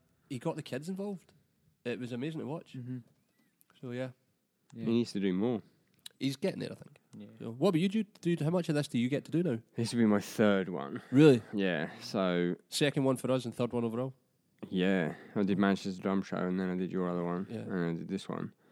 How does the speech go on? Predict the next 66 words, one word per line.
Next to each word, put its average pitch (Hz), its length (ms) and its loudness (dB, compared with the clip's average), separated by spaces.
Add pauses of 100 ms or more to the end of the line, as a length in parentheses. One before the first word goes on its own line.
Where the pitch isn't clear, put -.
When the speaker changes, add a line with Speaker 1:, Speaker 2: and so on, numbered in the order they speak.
(300)
Speaker 3:
Um, 87 520 4 (440)
oh, 165 300 10
this 151 120 6
will 139 80 4
be - 20 8
my 123 140 6
fourth, 98 280 4
actually. 95 200 0
I 92 40 2
did 90 140 -2
Wembley. 92 420 2 (120)
But 117 180 4
Wembley 156 300 6
was 131 160 0
like 120 240 -2
a 107 400 2 (600)
in-store 120 640 2
Meinl 110 400 4
takeover, 92 520 -2
so 107 100 -8
there 104 100 -2
was - 20 -2
a 104 100 0
lot 92 80 -2
of 87 60 -6
people 101 200 -2
there 92 200 -2
that 92 80 -2
weren't 95 300 -2
there 98 120 -6
to 87 100 -10
see 95 140 -6
me. 87 320 -4 (100)
Speaker 1:
Oh, 117 120 -2
okay. 110 160 -10
Speaker 3:
So 110 180 -2
in 117 120 2
a 123 60 0
way, 151 240 2
it 120 60 2
was 113 100 -4
a - 40 -12
bit - 140 -6
weird. 131 400 -2 (140)
Speaker 1:
Right. 110 180 -8 (180)
Speaker 3:
Like, 113 280 0 (460)
I 127 100 -4
mean, 127 320 0
the 135 140 -4
shop's - 320 -2
amazing 117 480 -2
and 113 80 -8
everyone 110 200 -6
was 110 120 -10
nice, 117 180 -2
but - 160 -4
in 127 100 -2
my 123 280 4
head, 147 400 4
it 107 80 4
was 95 160 -4
weird 101 300 2
because 110 260 -6
I 110 40 -2
was 101 140 -6
like, 101 140 -2